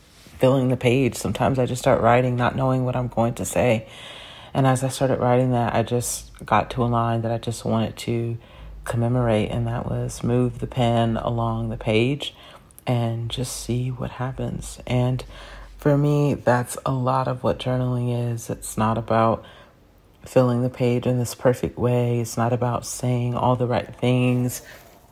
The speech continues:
Sometimes you might just have a few words for that day. You might just have a few lines. You might just have a flower you want to draw. And that's okay. This is the space to do that.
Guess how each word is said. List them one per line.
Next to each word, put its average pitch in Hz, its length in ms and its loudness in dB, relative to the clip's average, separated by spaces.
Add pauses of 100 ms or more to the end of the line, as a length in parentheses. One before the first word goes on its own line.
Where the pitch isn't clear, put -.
(640)
Sometimes 131 500 4
you 127 80 6
might 123 240 4
just - 200 -4
have 127 180 2
a 127 80 2
few 131 200 0
words 123 360 6
for 113 120 2
that 120 240 -2
day. 123 340 2 (440)
You 131 100 4
might 123 180 4
just - 100 -8
have 123 180 2
a 127 60 0
few 131 180 2
lines. 156 640 4
You 117 60 2
might 123 220 2
just 120 160 -2
have 117 420 2 (340)
a 123 60 0
flower 135 420 6
you 135 200 2
want 127 220 0
to - 60 -6
draw. 127 460 4 (500)
And 131 600 2
that's 156 300 2
okay. 151 480 4
This 135 220 0
is 135 120 2
the 131 80 0
space 123 460 0
to - 100 -4
do 90 140 -2
that. - 400 -4